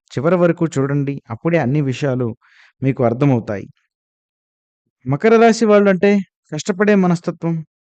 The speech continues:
మాటల కంటే పనితో చూపించే ఆలోచనలో ఉంటారు.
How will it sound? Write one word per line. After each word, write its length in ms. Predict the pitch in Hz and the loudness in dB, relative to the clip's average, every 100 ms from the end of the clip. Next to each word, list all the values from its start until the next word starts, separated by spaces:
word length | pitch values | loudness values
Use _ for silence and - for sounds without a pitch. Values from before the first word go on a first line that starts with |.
| _ _ | _ _
మాటల 360 | 113 160 190 202 | -6 -2 0 0
కంటే 340 | 196 185 190 190 - _ _ _ _ _ - | 0 -2 -2 -6 -8 _ _ _ _ _ -6
పనితో 360 | 135 180 196 175 123 113 | -2 0 2 2 2 -4
చూపించే 560 | 165 165 185 170 170 135 123 - _ - | -6 -2 -2 0 0 -2 -4 -14 _ -8
ఆలోచనలో 540 | 139 165 170 165 160 | -2 -2 0 0 0
ఉంటారు. 380 | 147 143 151 | 0 -2 -4